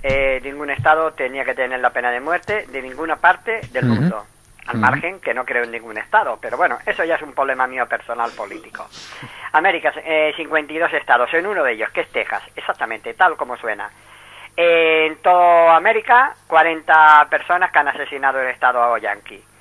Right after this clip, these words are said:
Speaker 1: Y da la coincidencia que en uno, que es Texas, han matado solo, en Texas han firmado diecisiete penas de muerte. Quiere decir, el estado de Texas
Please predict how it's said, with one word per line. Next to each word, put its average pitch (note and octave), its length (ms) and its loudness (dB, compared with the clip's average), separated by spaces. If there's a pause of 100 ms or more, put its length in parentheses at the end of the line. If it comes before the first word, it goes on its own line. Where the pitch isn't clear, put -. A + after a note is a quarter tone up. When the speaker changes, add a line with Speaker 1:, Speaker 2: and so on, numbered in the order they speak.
(280)
Speaker 1:
Y D3 80 -10
da D#3 140 4
la D#3 100 2
coincidencia F#3+ 680 -4 (440)
que C#3 140 -2
en C#3+ 80 -6
uno, F#3 360 -6
que C3+ 80 -10
es - 100 -14
Texas, - 380 -4 (340)
han F#3 140 4
matado G3 380 4
solo, A#3 340 -2 (340)
en F3+ 160 -12
Texas A#3 320 -6 (220)
han F3 180 0
firmado G#3 540 0
diecisiete C#3+ 520 -8
penas A#2+ 240 -4
de A#2 80 -6
muerte. G#2+ 460 -10
Quiere A#2 180 -8
decir, A2 240 -12
el A2 100 -12
estado C3+ 340 0
de C#3 120 -4
Texas F#3 340 0